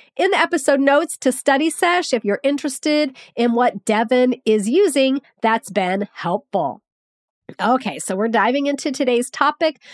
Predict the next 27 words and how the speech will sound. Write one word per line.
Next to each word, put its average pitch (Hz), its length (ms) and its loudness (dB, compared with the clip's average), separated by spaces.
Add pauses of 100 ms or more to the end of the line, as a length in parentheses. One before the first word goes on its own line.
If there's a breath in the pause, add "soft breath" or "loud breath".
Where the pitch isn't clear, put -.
(180 loud breath)
which 294 220 -2
is 294 320 0
about 381 280 0
the 415 120 -2
key 339 320 0
differences 240 680 0
in 220 160 0
geriatric 185 960 -2
assessment. 175 920 -6
And 190 220 -4 (240 loud breath)
these 349 180 0
are 427 120 2
the 415 200 0
things 254 340 2
that 269 180 0
you 330 100 0
can 359 300 -2
more 403 280 2
or 349 80 2
less 240 360 0
expect - 800 -6
to 349 200 0
notice 302 680 0 (360 loud breath)
in 269 220 4
an 269 260 0
older 196 520 0
adult. 175 680 -6